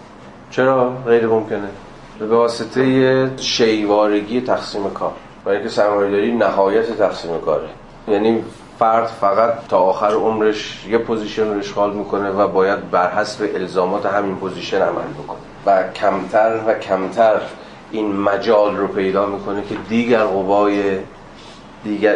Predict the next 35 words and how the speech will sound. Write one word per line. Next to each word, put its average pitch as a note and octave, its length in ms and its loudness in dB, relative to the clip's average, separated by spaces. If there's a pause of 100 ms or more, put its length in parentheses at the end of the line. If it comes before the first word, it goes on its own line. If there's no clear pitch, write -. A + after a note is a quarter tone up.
استعدادهای، G2 1080 0
دیگر G2+ 400 -2
بالقوگی‌های F#2 1040 -2
خودش F#2+ 340 -4
رو G2 80 -8
شکوفا E2+ 520 -2
بکنه. - 320 -6 (520)
مارکس A#2 280 2
فکر A#2+ 160 -2
می‌کرد B2 420 0
که A#2+ 80 -2
برای G#2+ 420 2
خلاصی G#2 640 0
از G2 140 2
این G#2 100 -4
وضعیت G2+ 500 2
باید A2 240 2 (120)
علیه A#2 460 2
تقسیم G2+ 420 -6
کار G2+ 280 2 (560)
شورید. F2 460 -6 (280)
اون A2 180 -4
سوالی G2+ 480 2
که G#2 260 0 (280)
تو A#2+ 80 0
پرسیدی G#2+ 680 -2
که A2 140 0
حالا G2 160 2
بهش G2+ 240 -4
خواهیم G2 380 0
رسید، A#2+ 540 -2 (300)
اون G2+ 220 -2
روایت G#2 580 2
ظاهراً G2+ 580 2
خیلی، G2 640 -4